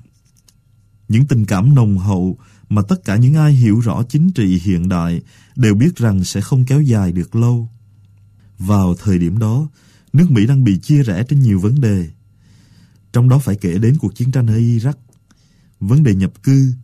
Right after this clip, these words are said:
giáo dục, chính sách năng lượng, nạo thai, môi trường, thuế và vai trò của tòa án trong quá trình tư pháp.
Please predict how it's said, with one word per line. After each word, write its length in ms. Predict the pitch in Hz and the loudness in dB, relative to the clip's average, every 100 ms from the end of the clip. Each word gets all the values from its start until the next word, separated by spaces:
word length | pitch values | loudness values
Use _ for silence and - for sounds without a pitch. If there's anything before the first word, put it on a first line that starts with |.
| _ _ - | _ _ -10
giáo 240 | 98 131 | -4 -2
dục, 260 | 160 113 - _ _ _ _ _ | 0 -2 -4 _ _ _ _ _
chính 160 | - 175 | -2 -2
sách 220 | 202 180 | -2 0
năng 220 | 143 135 | 2 2
lượng, 320 | 110 85 78 - _ _ _ - | 2 0 -4 -10 _ _ _ -8
nạo 300 | 101 82 82 | -4 -4 -6
thai, 420 | - 127 127 123 - _ _ | -2 0 0 -2 -8 _ _
môi 320 | 135 139 139 127 | 0 2 2 0
trường, 340 | 110 95 80 - - _ _ - | -2 -2 -4 -10 -18 _ _ -8
thuế 400 | 113 117 151 196 _ _ _ _ - | -2 0 0 -4 _ _ _ _ -14
và 300 | 78 87 78 | -8 -8 -4
vai 200 | 104 110 | -4 -2
trò 220 | 104 82 | -4 -4
của 140 | 107 | -6
tòa 220 | 101 82 | -8 -8
án 320 | - 92 104 147 - - | -6 -6 -6 -6 -8 -6
trong 140 | 110 | -4
quá 140 | 113 117 | -4 -4
trình 260 | 98 78 76 | -4 -6 -6
tư 160 | 113 104 | -6 -4
pháp. 240 | 101 127 | -4 -6